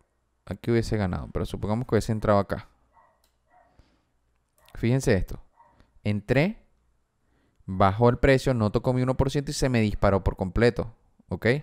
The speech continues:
Aquí hubiese quedado atrapado, porque mira todo lo que subió después.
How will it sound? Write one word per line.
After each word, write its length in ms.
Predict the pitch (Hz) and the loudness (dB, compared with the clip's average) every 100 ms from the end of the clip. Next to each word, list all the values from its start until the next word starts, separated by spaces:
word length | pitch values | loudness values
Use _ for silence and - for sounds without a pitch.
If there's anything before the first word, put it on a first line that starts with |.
| - _ _ _ _ _ _ _ _ _ - | -8 _ _ _ _ _ _ _ _ _ -6
Aquí 220 | 101 147 | -2 2
hubiese 280 | 156 156 - | 2 2 0
quedado 240 | 131 110 | 4 6
atrapado, 720 | 104 95 95 107 92 - - - _ - | 4 2 4 6 6 2 -10 -20 _ -2
porque 240 | 101 104 | 0 0
mira 240 | 107 113 139 | 0 0 2
todo 180 | 156 160 | 4 4
lo 80 | |
que 100 | 160 | 2
subió 240 | 139 127 120 | 0 4 4
después. 480 | 127 - 98 - | 4 0 -4 -6